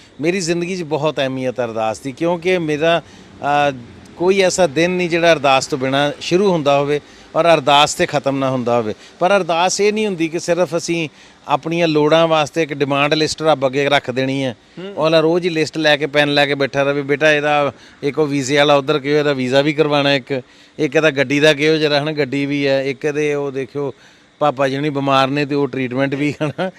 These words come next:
Speaker 1: ਆ, ਇੱਦਾਂ ਦੇ ਕੰਮ ਥੋੜ੍ਹੀ ਰੱਬ ਨੂੰ ਲਾਈਦਾ, ਰੱਬ ਮੇਰਾ ਅਸਿਸਟੈਂਟ ਥੋੜ੍ਹਾ ਜੀ,
Speaker 2: ਹੂੰ।
Speaker 1: ਹਨਾ। ਅਰਦਾਸ ਤਾਂ ਜਦੋਂ ਕਰੋ ਸਰਬਤ ਦੇ ਭਲੇ ਦੀ ਕਰੋ।
Speaker 2: ਹੂੰ।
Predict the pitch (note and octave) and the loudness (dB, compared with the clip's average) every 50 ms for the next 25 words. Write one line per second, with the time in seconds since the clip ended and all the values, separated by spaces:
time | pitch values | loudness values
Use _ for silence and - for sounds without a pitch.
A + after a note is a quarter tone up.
0 | - - - - - - E3+ E3+ F#3 F#3 E3+ E3 A3 A3+ A3 A3 F#3 G#3 F3+ F3+ | -20 -20 -20 -12 -6 -4 -2 0 0 0 0 0 -2 0 0 0 0 0 -2 -2
1 | F3 D#3 F3 F#3+ G#3 G3+ F#3+ F3 D3 D3 D3 C#3+ C#3 C3 B2+ B2+ C#3 C#3 D3 C#3 | -2 -4 -2 0 2 4 4 2 2 0 -4 -2 0 0 0 0 0 0 0 0
2 | C3 B2+ C3+ C#3 C#3+ D3 D#3+ D#3 C3+ D3 D3 - - - D#3+ D#3+ - A#2 A#2+ A#2 | -2 -2 -6 -6 -4 -2 -4 -4 -4 -4 -8 -8 -4 -6 -6 -6 -4 -6 -6 -4
3 | B2 C3 B2+ A#2 G#2 _ _ _ _ _ _ - D3+ D#3+ C3+ D3+ F3 F3+ D3+ _ | -4 -4 -6 -8 -12 _ _ _ _ _ _ -18 -14 -10 -8 -8 -8 -8 -10 _
4 | _ _ _ _ - C#3 D#3 C#3+ C3 D#3+ E3 F3 F#3+ F#3 - - G#3 F3+ F3+ F3 | _ _ _ _ -8 -8 -8 -4 -4 -4 -2 -2 -4 -4 -4 -6 -8 -8 -6 -6
5 | F#3 G3+ G3 E3+ F#3 G3 G3 G3 G3 G3 G3 D3+ - - _ - - - E3+ F3 | -6 -6 -6 -4 -4 -4 -2 -2 -2 -4 -4 -8 -12 -20 _ -16 -10 -4 -2 -2
6 | F3+ E3 F#3 F3 D#3 F3+ D#3+ - F3 D#3 C3+ A#2 G2 G#2+ F#2 - - - - - | -2 0 -4 -2 -2 -4 -4 -2 -2 -2 -2 -2 -4 -8 -10 -10 -12 -14 -14 -20
7 | - - - D#3+ | -20 -20 -20 -18